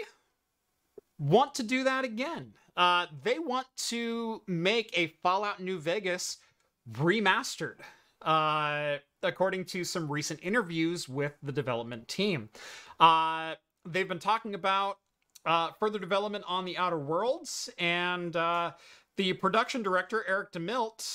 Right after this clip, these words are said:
said that the team would love to give New Vegas a facelift, noting the game had significant technical problems at launch, and I think that is putting it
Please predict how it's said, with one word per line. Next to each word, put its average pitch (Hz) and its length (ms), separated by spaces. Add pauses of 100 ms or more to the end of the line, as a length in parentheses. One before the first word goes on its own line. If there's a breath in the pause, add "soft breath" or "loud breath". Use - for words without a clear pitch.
(160)
said 196 300
that 185 140
the 180 60
team 220 440 (260)
would 170 260
love 196 340
to 208 100
give 170 200
New 170 120
Vegas 175 340
a 160 140 (140)
facelift, 226 500
noting 185 240
the 165 60
game 180 260
had 175 360 (300 loud breath)
significant 214 640
technical 202 380
problems 196 480
at 147 140
launch, 185 380
and 151 100
I 143 40
think 196 200
that 170 180
is 160 160
putting 175 360
it 160 120